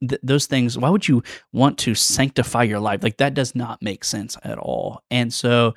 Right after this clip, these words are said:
this carnal world would say things like, "It's my body, you know, I can do whatever I want,"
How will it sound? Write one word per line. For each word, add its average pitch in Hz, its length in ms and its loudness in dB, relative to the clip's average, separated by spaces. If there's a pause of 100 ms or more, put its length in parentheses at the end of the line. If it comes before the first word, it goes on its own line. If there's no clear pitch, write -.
(500)
this 127 240 0
carnal 165 340 6
world 120 360 8
would 117 120 4
say 123 240 4
things 120 280 2
like, 117 260 0
"It's 143 200 4
my 185 300 6
body, 160 580 8
you 139 80 4
know, 160 220 4
I 151 80 4
can 170 160 2
do 208 120 6
whatever 208 360 6
I 202 120 8
want," 180 720 4